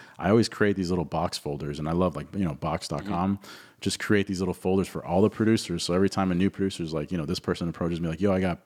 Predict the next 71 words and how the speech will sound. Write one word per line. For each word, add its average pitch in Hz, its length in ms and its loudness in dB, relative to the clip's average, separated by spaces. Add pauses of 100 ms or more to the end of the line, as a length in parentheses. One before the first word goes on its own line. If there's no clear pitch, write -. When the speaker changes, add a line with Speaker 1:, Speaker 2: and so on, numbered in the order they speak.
Speaker 1:
a - 100 -10
pack," 98 460 -2 (340)
just - 160 -4
make 98 160 2
a 95 40 -4
folder 98 260 2
and 85 100 0
give 104 140 4
it 101 80 0
to - 60 -8
them 82 100 -4
so 80 160 -4
it's - 100 -6
easy 87 240 2
as 76 100 -4
drag 80 280 -4
and 73 80 -8
drop. 76 360 -6
And 80 120 -4
that's 104 180 2
reflected 87 460 -6
on 78 100 -10
his 85 160 -8
own. 78 180 -6
Like, 76 160 -10 (200)
he 101 80 0
has 82 100 0
access 85 340 -6
to 85 60 -6
the 78 120 -6
box. 78 360 -8
You 87 60 -4
know, 82 60 -4
he 85 100 -6
can - 80 -10
see 85 160 -2
my 78 240 -8
beats, 82 400 -8 (320)
all 92 160 2
our 87 80 2
producers' 82 440 -6
beats 82 200 -6
from 80 120 -8
S 78 140 -8
G. 78 240 -8
You 82 140 -6
know 92 80 2
what 92 60 2
I 92 80 2
mean? 92 320 2
Speaker 2:
Mm-hmm. 95 160 -12 (200)
Speaker 1:
All 85 140 -2
the 85 100 -4
other 85 140 0
guys 82 320 0
that 85 80 -2
are 80 80 -4
big, 80 340 -4
you 80 60 -4
know, 73 160 -6
Metro, 78 460 -4
fucking, 76 380 -10
you 82 120 -4
know, 71 120 -6
Murder, 80 320 -2
all 82 140 4
those 90 140 2
Speaker 2:
Right. 87 160 -6
Speaker 1:
guys. 80 180 -8
Like, 82 140 -8
just - 260 -2